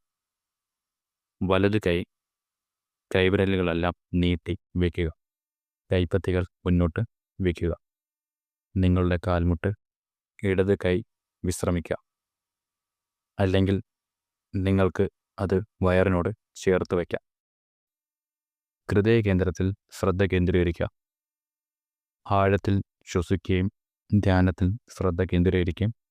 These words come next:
ചെയ്യുക. ടൈം ഡ്യൂറേഷൻ ഇത് അഞ്ച് തൊട്ട് പത്ത് മിനിറ്റ് വരെ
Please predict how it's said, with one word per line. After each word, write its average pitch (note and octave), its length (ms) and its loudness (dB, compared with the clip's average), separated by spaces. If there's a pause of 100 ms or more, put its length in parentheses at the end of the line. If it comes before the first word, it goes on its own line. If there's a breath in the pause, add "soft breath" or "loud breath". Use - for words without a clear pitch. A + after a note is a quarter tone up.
(160)
ചെയ്യുക. F2 320 0 (1400)
ടൈം F2+ 240 4
ഡ്യൂറേഷൻ F2 440 0 (880)
ഇത് F#2+ 240 0 (1040)
അഞ്ച് G2 320 4
തൊട്ട് G2 300 -2 (520)
പത്ത് F#2+ 340 -2
മിനിറ്റ് F2 320 0
വരെ F2 160 0